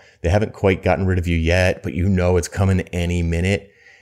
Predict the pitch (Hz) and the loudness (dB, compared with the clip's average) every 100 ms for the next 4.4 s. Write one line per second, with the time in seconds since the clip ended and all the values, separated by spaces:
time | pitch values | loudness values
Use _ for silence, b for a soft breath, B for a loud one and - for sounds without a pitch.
0 | b 85 80 82 87 90 80 92 92 95 | b -2 -2 -2 -2 -2 -2 -4 -2 0
1 | 98 110 90 80 - 107 92 85 85 85 | 0 0 -4 -6 -2 0 0 0 0 0
2 | 92 - 82 90 85 - 78 85 85 85 | -2 -2 -4 -2 -2 -2 -2 0 0 0
3 | - - 82 82 85 85 80 76 76 - | -4 -10 -6 -2 0 0 -2 -4 -6 -6
4 | 80 82 82 | -6 -4 -4